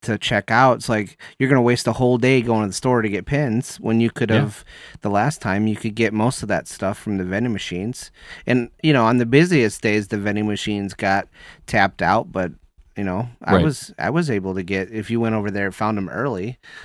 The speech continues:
Speaker 1: you know?
Speaker 2: Yeah.
Speaker 1: Um, I think the store was a little bit of a, uh, a, a crapshoot, but it also, um,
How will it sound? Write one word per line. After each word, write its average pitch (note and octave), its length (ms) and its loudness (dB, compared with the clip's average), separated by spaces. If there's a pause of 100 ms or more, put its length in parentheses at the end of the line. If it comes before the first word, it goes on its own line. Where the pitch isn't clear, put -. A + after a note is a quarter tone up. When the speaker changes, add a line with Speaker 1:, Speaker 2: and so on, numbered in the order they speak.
(100)
Speaker 1:
you F#2 120 -10
know? F2+ 160 -6
Speaker 2:
Yeah. D#3 140 2 (180)
Speaker 1:
Um, F2+ 520 -8 (720)
I C#3 80 8
think F3+ 160 8
the C#3+ 80 6
store C#3 320 6
was B2 200 2
a A#2+ 40 -2
little A#2 220 2
bit A2 140 0
of G#2+ 120 0
a, G2 240 2 (480)
uh, F2 320 0 (800)
a, F#2+ 100 -8 (200)
a G#2 60 -8
crapshoot, G2+ 720 0
but G2+ 160 -4
it G2+ 120 -2
also, G2+ 720 -2
um, F2+ 520 -4